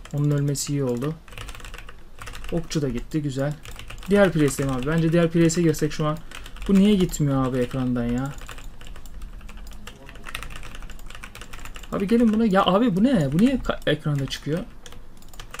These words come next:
Ah, ah, ah ya. Aptal şey.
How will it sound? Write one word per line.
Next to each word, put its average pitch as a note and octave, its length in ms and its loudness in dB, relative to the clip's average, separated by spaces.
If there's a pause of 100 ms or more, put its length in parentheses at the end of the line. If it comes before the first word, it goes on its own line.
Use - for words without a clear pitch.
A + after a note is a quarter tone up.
(680)
Ah, A#2 180 -8 (280)
ah, - 120 -8 (540)
ah C#3+ 240 0
ya. B2+ 340 2 (800)
Aptal E3+ 340 4
şey. B2+ 260 -2